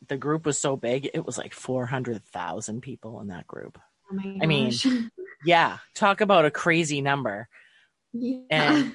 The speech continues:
Speaker 1: you know,
Speaker 2: <laughs>
Speaker 1: you paid every month to be able to go live once a week. But with
Speaker 2: Yeah.
Speaker 1: four hundred thousand people in that group, like,
Speaker 2: Mm-hmm.
Speaker 1: and not all of them paid for this privilege to go live, but that's a fast moving group.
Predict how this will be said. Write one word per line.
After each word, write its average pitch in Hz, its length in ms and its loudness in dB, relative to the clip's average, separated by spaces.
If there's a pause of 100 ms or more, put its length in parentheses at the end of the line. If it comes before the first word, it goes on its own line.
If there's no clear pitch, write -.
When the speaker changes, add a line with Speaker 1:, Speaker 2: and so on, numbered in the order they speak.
Speaker 1:
you 302 200 4
know, 156 140 4
Speaker 2:
<laughs> 151 40 -2
Speaker 1:
you 175 320 2
paid 160 480 4
every 156 340 4
month 147 340 2
to 165 100 -2
be 143 160 0
able 139 180 0
to 160 120 -2
go 139 200 4
live 135 400 6
once 131 240 -2
a 139 60 -2
week. 170 460 -2 (460)
But 175 140 2
with 160 160 -4
Speaker 2:
Yeah. 240 60 -20
Speaker 1:
four 214 240 4
hundred 202 420 -4
thousand 175 460 4
people 202 520 2
in 156 160 0
that 127 240 2
group, 147 420 0 (960)
like, 214 80 0 (420)
Speaker 2:
Mm-hmm. 196 80 0
Speaker 1:
and 226 100 2
not 285 220 4
all 160 200 8
of 151 80 2
them 123 180 2
paid 127 360 -4
for 131 140 -4
this 107 320 -8 (180)
privilege 131 580 2
to 151 100 0
go 117 440 0 (260)
live, 139 640 4
but 131 320 2 (1000)
that's 254 240 -2
a 160 60 -6
fast 226 460 -2
moving 202 300 0
group. 180 360 0